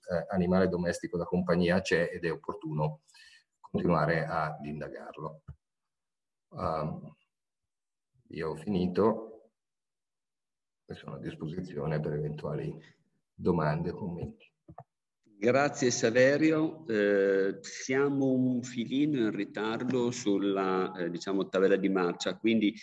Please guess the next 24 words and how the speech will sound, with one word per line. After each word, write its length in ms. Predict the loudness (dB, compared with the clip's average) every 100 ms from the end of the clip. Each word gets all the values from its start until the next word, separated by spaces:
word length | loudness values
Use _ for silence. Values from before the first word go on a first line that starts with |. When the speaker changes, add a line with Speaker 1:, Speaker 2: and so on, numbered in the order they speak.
| -16
Speaker 2:
siccome 560 | -12 -10 -2 2 4 2
so 400 | 2 0 -2 -2
che 140 | 0
Ilaria 800 | 2 2 -2 -2 -2 -2 -2 -2
potrebbe 400 | -4 -6 -2 0
avere 220 | 2 2 2
dei 180 | 0
problemi 800 | 0 -2 2 4 6 6 2 0 -8
a 100 | -10
terminare 640 | -6 -2 0 0 0 -2
tardi, 360 | -2 -2 0 2
quindi 220 | 4 4
eventualmente 720 | 4 2 0 0 0 0 -2
anticipiamo, 1080 | -2 -6 -6 -4 -2 0 0 2 2 2 2
Ilaria, 460 | 0 -2 -2 -2 -2
la 80 | -4
tua, 460 | -4 -4 -2 -2
eh, 280 | -2 -2 -2
presentazione. 1000 | -2 -2 0 -2 -4 -6 -6 -4 -4 -4 -6 -14 -20 -20 _
Quindi, 560 | 8 10 10 8 2 2
eh, 560 | 4 6 6 6 4 2
la 540 | 2 2 2 0 -2 -6
presentazione 1040 | -2 0 2 2 2 4 4 4 2 2
della, 580 | 4 4 2 -2 -6 -10